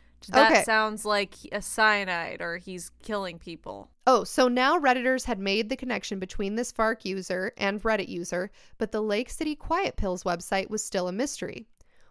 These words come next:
Speaker 2: Why name an image hosting website of porn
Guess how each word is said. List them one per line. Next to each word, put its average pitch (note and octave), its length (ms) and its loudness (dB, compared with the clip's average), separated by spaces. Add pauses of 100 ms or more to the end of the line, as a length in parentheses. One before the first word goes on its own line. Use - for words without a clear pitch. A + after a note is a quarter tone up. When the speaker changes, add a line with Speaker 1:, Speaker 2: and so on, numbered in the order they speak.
(120)
Speaker 2:
Why B3+ 380 2
name C4 300 0
an A3+ 100 0
image A#3+ 380 -2
hosting A#3 480 -4
website G3 500 0
of - 240 -8
porn G3 540 0